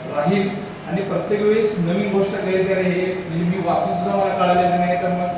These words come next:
शिक्षक त्यासाठी असतात की बाबा एखादी गोष्ट आपण स्वतः वाचून, आता कसं आहे बऱ्यापैकी इंटरनेटवर बरेच इन्फॉर्मेशन म्हणजे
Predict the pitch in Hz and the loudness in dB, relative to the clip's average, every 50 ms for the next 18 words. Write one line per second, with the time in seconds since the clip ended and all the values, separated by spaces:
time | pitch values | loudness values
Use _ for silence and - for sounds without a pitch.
0 | - 190 175 - - 196 185 - 185 170 160 - - - 147 - - - - - | -6 -6 -6 -6 -6 -6 -4 -2 -2 -2 0 0 -2 -2 -2 -2 -4 -4 -6 -6
1 | - - 143 147 147 170 170 175 175 - - - - - - 151 151 165 165 165 | -6 -6 -6 -4 -2 0 2 0 2 0 -2 -4 -4 -4 -6 -6 -4 -4 -2 -2
2 | 175 170 170 175 170 - - 175 175 175 180 170 - - 156 - - 180 180 180 | -2 0 -2 -2 -2 -2 0 2 2 2 2 0 -2 -2 -2 -2 -2 0 0 2
3 | 180 175 - 170 - - 147 - - 165 175 175 180 180 190 185 190 - - 156 | 2 2 2 2 0 0 0 0 0 0 0 0 0 2 0 0 0 0 0 0
4 | 160 - 170 165 160 175 190 196 196 196 - - - - - - - - 165 165 | 2 2 0 0 0 0 0 0 0 0 -2 -6 -8 -10 -10 -10 -8 -6 -4 -2
5 | 160 170 175 175 175 175 180 185 185 170 - - 156 175 175 165 175 170 165 160 | 0 0 0 0 0 0 0 0 0 0 0 0 0 2 2 2 0 0 -2 -2
6 | 160 165 160 165 170 165 - - 151 151 156 165 170 | -4 -4 -2 -2 -4 -4 -4 -6 -6 -6 -4 -4 -4